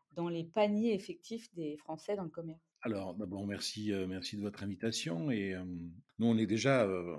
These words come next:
Speaker 2: on est, on est très content d'être, heu, partenaire de la Paris Retail Week, puisqu'on considère que la Paris Retail Week, c'est un peu l'endroit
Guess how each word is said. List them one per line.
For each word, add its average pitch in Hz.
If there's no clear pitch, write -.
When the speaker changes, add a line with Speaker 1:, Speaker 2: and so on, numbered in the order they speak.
Speaker 2:
on 92
est, 90
on 101
est 92
très -
content 117
d'être, 90
heu, 76
partenaire 87
de 76
la 71
Paris 71
Retail 85
Week, 113
puisqu'on 71
considère 98
que 85
la 90
Paris 92
Retail 95
Week, 110
c'est -
un 87
peu 110
l'endroit 98